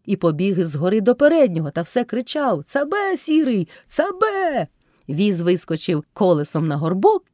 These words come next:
і перекинувся на бік. Передня вісь хруснула, як тріска,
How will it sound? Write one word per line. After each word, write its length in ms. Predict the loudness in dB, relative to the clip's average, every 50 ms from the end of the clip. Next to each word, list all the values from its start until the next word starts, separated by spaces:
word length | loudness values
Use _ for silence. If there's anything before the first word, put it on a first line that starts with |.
| _ -4
і 120 | -4 -4
перекинувся 1080 | -4 -2 -4 -4 -4 -4 -8 _ _ 0 0 2 2 2 0 -2 -6 -8 -8 -8 -8 -8 _ _ _ _ -8
на 200 | -4 -4 -4 -4
бік. 360 | -2 -4 -6 -6 -6 _ -20 _ _ _ _ _ -2
Передня 480 | 0 4 6 6 6 4 4 0 0 0
вісь 180 | -2 -4 -4
хруснула, 640 | -4 -2 2 2 2 2 0 -2 -4 -2 -2 -2 -2
як 160 | -4 -4 -4
тріска, 540 | -2 0 0 0 -2 -4 -8 -10 -12 -12